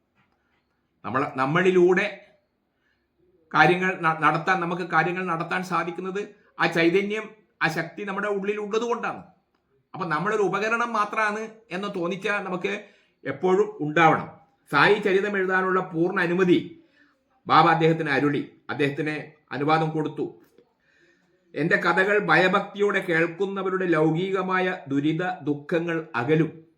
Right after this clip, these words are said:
സായീശ്വരൻ നേരിട്ട് പറഞ്ഞതാണ്. ആരോട്? ഹേമന്ത് പാന്തിനോട് ഷിർദിയിൽ വെച്ചിട്ട് പറഞ്ഞതാ.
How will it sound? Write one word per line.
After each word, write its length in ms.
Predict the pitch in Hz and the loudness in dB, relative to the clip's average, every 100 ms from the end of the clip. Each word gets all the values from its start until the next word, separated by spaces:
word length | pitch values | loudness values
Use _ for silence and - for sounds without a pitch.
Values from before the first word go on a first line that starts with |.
| _ _ _ _ _ | _ _ _ _ _
സായീശ്വരൻ 600 | 147 151 185 190 208 202 | 0 4 2 2 -2 -2
നേരിട്ട് 360 | 170 185 185 226 | 0 0 2 0
പറഞ്ഞതാണ്. 640 | 202 175 208 208 131 - _ _ _ _ 98 | 0 -4 -6 -6 -6 -12 _ _ _ _ -4
ആരോട്? 280 | 131 165 185 - _ - | 0 0 -2 -10 _ -4
ഹേമന്ത് 360 | 120 147 165 160 | -2 -2 -2 -2
പാന്തിനോട് 480 | 165 160 165 156 - - _ _ _ _ _ _ _ _ _ | -2 -2 -2 -4 -8 -16 _ _ _ _ _ _ _ _ _
ഷിർദിയിൽ 400 | 151 139 135 165 | -4 -2 2 2
വെച്ചിട്ട് 320 | 165 156 165 165 | 2 -2 -6 -8
പറഞ്ഞതാ. 520 | 156 135 170 117 | -8 -8 -10 -10